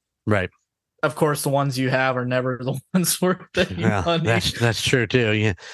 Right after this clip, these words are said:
Speaker 1: the ones you bought at the Dollar General store are not necessarily ones that are gonna be worth a damn in,
Speaker 2: Right.
Speaker 1: in twenty years, but you still enjoyed 'em. I still enjoyed 'em, but yeah, I had some, uh, I had some great Spider-Man and,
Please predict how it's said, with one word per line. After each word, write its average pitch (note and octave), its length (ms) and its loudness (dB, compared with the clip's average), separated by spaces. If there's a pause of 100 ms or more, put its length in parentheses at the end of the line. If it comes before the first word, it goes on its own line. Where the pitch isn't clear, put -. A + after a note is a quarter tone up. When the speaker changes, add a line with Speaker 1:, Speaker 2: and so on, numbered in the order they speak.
(120)
Speaker 1:
the C3 80 2
ones C#3+ 280 2
you C#3 80 4
bought C3+ 260 2
at G#2+ 100 -4
the A#2+ 120 2
Dollar B2+ 320 2
General B2+ 360 0
store A2+ 500 2
are A2 40 -2
not A#2+ 240 2
necessarily A2+ 680 0
ones G#2+ 260 0
that A2 80 4
are G#2+ 40 0
gonna A2+ 160 2
be G#2+ 60 2
worth G#2+ 300 0
a G2+ 80 4
damn F#2+ 500 0
in, F#2+ 220 0 (100)
Speaker 2:
Right. D3+ 440 0
Speaker 1:
in - 60 -16 (100)
twenty G#2 200 0
years, G2 420 0
but G2 220 0 (680)
you D3 100 2
still E3 300 2
enjoyed E2+ 360 0
'em. D2 140 -8
I B2+ 120 -2
still F3+ 360 0
enjoyed E2+ 400 -2
'em, D2+ 140 -12
but F2+ 200 -6 (460)
yeah, G#2 180 2
I G#2+ 120 2
had C#3 160 0
some, G2+ 320 0
uh, F#2 320 0
I A#2+ 80 -2
had C#3 80 -2
some G#2+ 180 0
great G#2 260 -2
Spider-Man G2 600 0
and, E2+ 200 -6